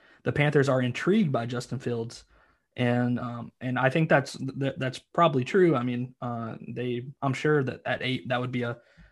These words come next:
hard situation for them to decide. But at eight, what do you think is most likely, um, the scenario there if you say that Fields is there at eight and then maybe, like, Rashawn Slater?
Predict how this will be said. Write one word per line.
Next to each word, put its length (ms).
hard 200
situation 500
for 120
them 160
to 40
decide. 480
But 240
at 220
eight, 380
what 320
do 80
you 220
think 300
is 120
most 240
likely, 540
um, 460
the 140
scenario 420
there 320
if 240
you 180
say 300
that 300
Fields 300
is 160
there 240
at 80
eight 320
and 180
then 200
maybe, 260
like, 180
Rashawn 340
Slater? 520